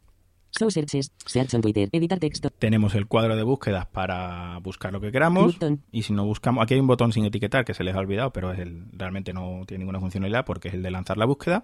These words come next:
Speaker 1: Table, sin selección.
Speaker 2: Y si interactuamos con esta tabla,
Speaker 1: En table, saber searches.
Speaker 2: tenemos las búsquedas guardadas,
Speaker 1: Trending.
Speaker 2: que en este caso no tengo ninguna todavía. Y los trending,
Speaker 1: Número digitalización.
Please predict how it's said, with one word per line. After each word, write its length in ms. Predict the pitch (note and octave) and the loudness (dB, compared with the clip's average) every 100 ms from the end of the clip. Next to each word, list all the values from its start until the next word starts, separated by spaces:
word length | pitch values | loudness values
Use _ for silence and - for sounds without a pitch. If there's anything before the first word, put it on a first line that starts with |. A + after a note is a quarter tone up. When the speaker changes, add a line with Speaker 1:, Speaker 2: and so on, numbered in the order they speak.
| - | 0
Speaker 1:
Table, 300 | G3+ E3 F3+ - | 2 2 0 -4
sin 180 | - E3+ | 2 2
selección. 420 | D#3+ D#3 D#3+ C#3 | 4 0 2 2
Speaker 2:
Y 160 | C#3 D#3+ | 4 2
si 120 | - | 2
interactuamos 540 | D#3+ C3 A2+ - B2 B2 | 0 2 2 2 0 0
con 160 | C3 | 0
esta 200 | B2 - | 0 0
tabla, 280 | C#3 D#3 C#3+ | 2 4 6
Speaker 1:
En 60 | F#3 | 4
table, 260 | F#3 E3 F3+ | 4 2 2
saber 260 | - G3 | 0 0
searches. 400 | G#3+ D3+ C#3+ C#3 - | 0 0 0 -2 -2
Speaker 2:
tenemos 300 | - A2+ A2+ | 0 2 2
las 100 | G#2 | 2
búsquedas 360 | G2+ G#2 A#2 G#2+ | 0 0 0 2
guardadas, 500 | G#2+ G#2 C3+ A#2 F#2 - | 2 4 4 2 -2 -6
Speaker 1:
Trending. 360 | - F3 E3 D3+ - | 0 4 4 2 0
Speaker 2:
que 600 | B2+ G#2+ F#2+ F#2 F2 F2 | 2 4 2 0 -4 -4
en 80 | F#2 | -4
este 160 | F#2 | -4
caso 200 | - G2+ | -4 -2
no 100 | F#2+ | -2
tengo 160 | F2 F#2 | -2 0
ninguna 280 | G#2 D3+ F#3 | 2 4 4
todavía. 360 | E3 E3+ G#3 - - - - - - | 4 6 4 2 -12 -20 -20 -6 0
Y 100 | E3 | 4
los 180 | D3 | 4
trending, 420 | - D#3 D#3 E3 G3+ | 4 2 4 2 4
Speaker 1:
Número 280 | G#3 B3 A#3 | 6 6 6
digitalización. 720 | F3 D#3+ D#3+ D#3 D3 D3+ C3+ | 2 2 0 0 0 2 0